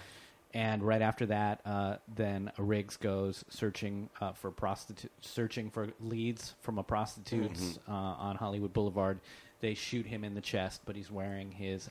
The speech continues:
Speaker 1: bulletproof vest.
Speaker 2: Yep.
Speaker 1: And this is where it's, like, a little bit more nuanced than most action movies, because now Riggs says, "Hey, let's tell everybody that I'm dead," and which
Speaker 2: Yes.
Speaker 1: will give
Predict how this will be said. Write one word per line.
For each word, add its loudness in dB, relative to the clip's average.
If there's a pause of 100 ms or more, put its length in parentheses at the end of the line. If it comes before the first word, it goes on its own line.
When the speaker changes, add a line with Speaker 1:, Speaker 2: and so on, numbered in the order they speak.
Speaker 1:
bulletproof -4
vest. -2
Speaker 2:
Yep. 0 (160)
Speaker 1:
And 0
this 0
is -2
where 2
it's, -2
like, -2 (260)
a 4
little 4
bit 4
more 4
nuanced 4
than 0 (240)
most 8
action 0
movies, 4
because 0 (500)
now 8
Riggs 4
says, 2
"Hey, 2
let's -2
tell 2
everybody 0
that 0
I'm 0
dead," -2 (480)
and 0
which 2
Speaker 2:
Yes. -6
Speaker 1:
will 2
give 2